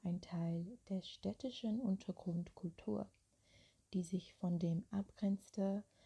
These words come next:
was als legitimes Theater galt. Es bot oft erotische Darbietungen und Sänger, Komödianten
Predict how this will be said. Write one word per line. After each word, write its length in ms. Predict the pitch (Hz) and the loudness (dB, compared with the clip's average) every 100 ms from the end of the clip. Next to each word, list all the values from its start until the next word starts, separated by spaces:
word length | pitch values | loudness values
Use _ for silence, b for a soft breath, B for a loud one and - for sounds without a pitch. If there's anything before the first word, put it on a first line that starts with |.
| b b | b b
was 260 | - 180 - | -2 0 -2
als 340 | - 175 - - | -4 -4 -4 -4
legitimes 680 | 165 170 - 175 170 - - | -4 -4 -2 -2 -2 -6 -6
Theater 520 | 185 165 175 - 196 | 0 0 0 -4 -6
galt. 540 | - - - _ - _ _ _ _ b b b b | -6 -10 -12 _ -20 _ _ _ _ b b b b
Es 140 | 202 - | -6 -4
bot 440 | - 185 240 - - | 2 2 0 -6 -4
oft 400 | 185 - - - | -4 -6 -18 -6
erotische 640 | 175 160 175 196 226 214 | -4 -2 -2 -2 -4 -4
Darbietungen 960 | 196 202 180 - 190 - 196 185 180 190 _ b b _ | -2 0 2 0 -2 2 4 4 4 0 _ b b _
und 180 | 226 233 | 4 4
Sänger, 520 | 202 196 185 180 185 - _ _ _ - | 6 6 6 4 0 -2 _ _ _ -8
Komödianten 1120 | - 208 175 170 175 170 165 170 185 170 170 | 2 4 4 2 0 2 2 0 0 0 -2